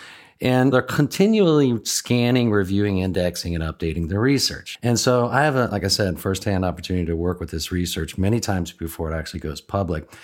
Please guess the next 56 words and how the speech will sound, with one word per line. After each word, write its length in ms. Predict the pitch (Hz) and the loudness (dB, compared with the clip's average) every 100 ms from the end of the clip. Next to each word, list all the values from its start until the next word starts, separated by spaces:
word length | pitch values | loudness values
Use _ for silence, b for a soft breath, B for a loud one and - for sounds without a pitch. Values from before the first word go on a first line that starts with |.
| B B | B B
And 300 | - 117 113 | -2 0 2
I 40 | 104 | 2
see 200 | - 131 | 2 0
things 340 | - 117 101 | 2 0 0
like 140 | 101 87 | -2 -2
the 80 | |
recent 380 | 82 90 - 80 | -4 -4 -4 -6
TikTok 480 | - 101 - 107 107 | -6 -6 -2 -2 -2
thing 180 | 107 107 | -2 0
that 80 | 101 | 0
we 120 | 107 | -2
had 240 | 101 95 - | -2 -6 -8
found 300 | 101 95 95 | -4 -2 0
out 160 | 95 | -2
about, 360 | 95 98 98 92 B B B | 0 0 0 -2 B B B
you 60 | - | -8
know, 40 | 85 | -4
Lofty 460 | 92 107 120 - 110 | 2 4 4 2 -2
Gang, 540 | 113 113 110 110 107 | 0 0 0 0 -2
an 120 | 85 | -2
organization 640 | 104 107 95 104 101 101 | -2 -2 0 -2 -2 -2
out 140 | 98 90 | -2 -2
of 80 | 78 | -4
Brazil. 680 | 82 82 127 127 120 - B B | -6 0 2 4 2 0 B B
You 80 | - | -12
got 120 | 85 | -4
Red 240 | 92 123 | 2 2
Lily, 440 | 123 127 127 127 123 | 4 4 4 4 2
which 200 | 113 - | 2 0
was 100 | 98 | -6
kind 220 | - 113 | -2 0
of 80 | 101 | 0
interesting 520 | 107 107 107 - 110 | 0 -2 -4 -2 -2
'cause 160 | 107 98 | -2 -4
it 100 | 98 | -4
was 180 | 92 92 | -2 0
like 160 | 101 | -2
this 200 | 98 92 | -2 -4
new 240 | 101 104 120 | 0 2 2
phenomenon, 880 | - 104 98 104 120 110 87 85 82 | 0 -2 0 2 2 0 -2 -4 -8
a 60 | |
protest 760 | 78 - 101 110 110 95 80 - | -12 -6 -2 -2 -2 -4 -4 -4
infection. 560 | 101 87 117 113 92 92 | -4 0 0 0 -2 -2
I 60 | |
don't 100 | 110 | 0
know 80 | 101 | 0
what 180 | 98 90 | -2 -2
you 60 | |
wanna 160 | 90 82 | -4 -4
call 340 | - 131 113 | 0 4 4
it, 160 | 104 90 | 0 -2
but 220 | 110 101 | -4 -2
something 180 | 147 147 | 0 2
we've 100 | 131 | 2
never 220 | 127 113 | 2 2
seen. 400 | 110 127 131 104 | 2 2 2 0